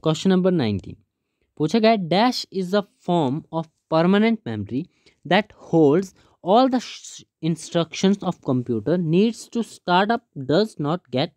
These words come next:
erased when the power is turned off। तो इसका राइट आंसर हो जाएगा आपका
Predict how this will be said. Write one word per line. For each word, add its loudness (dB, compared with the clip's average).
erased 2
when 4
the -2
power 0
is -8
turned -6
off। -10
तो -10
इसका 2
राइट 2
आंसर -2
हो -6
जाएगा -6
आपका -10